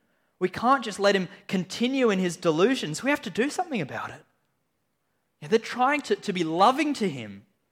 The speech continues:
But the problem is they've missed the point. They don't understand who Jesus is.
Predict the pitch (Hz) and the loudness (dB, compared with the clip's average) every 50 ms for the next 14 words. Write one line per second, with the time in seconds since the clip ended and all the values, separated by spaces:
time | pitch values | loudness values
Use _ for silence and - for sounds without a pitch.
0 | _ _ _ _ _ _ _ _ _ _ _ _ _ _ _ _ _ _ _ _ | _ _ _ _ _ _ _ _ _ _ _ _ _ _ _ _ _ _ _ _
1 | _ _ _ _ 156 170 - - - - 226 208 202 175 180 220 233 208 196 - | _ _ _ _ -20 -20 -16 -14 -8 -8 -6 -6 -6 -4 -2 0 0 0 -2 -4
2 | 175 175 170 214 208 190 - - 165 - - 208 240 240 208 - - - - _ | -8 -10 -6 -6 -6 -6 -6 -10 -12 -10 -4 -2 -2 -2 -2 -4 -8 -14 -20 _
3 | _ _ _ _ _ _ _ _ _ _ _ _ _ _ _ _ _ _ _ _ | _ _ _ _ _ _ _ _ _ _ _ _ _ _ _ _ _ _ _ _
4 | _ _ _ 185 175 185 220 220 214 - 208 208 202 190 196 - - 202 208 214 | _ _ _ -10 -4 -2 -2 -2 0 -2 -2 -2 -2 -4 -4 -2 -2 0 2 2
5 | 208 190 160 175 202 196 160 147 185 190 202 185 185 170 180 220 247 240 202 131 | 2 2 2 0 0 0 2 4 4 4 4 2 -2 -2 -2 0 0 0 0 -2
6 | - - - - - | -6 -10 -12 -12 -16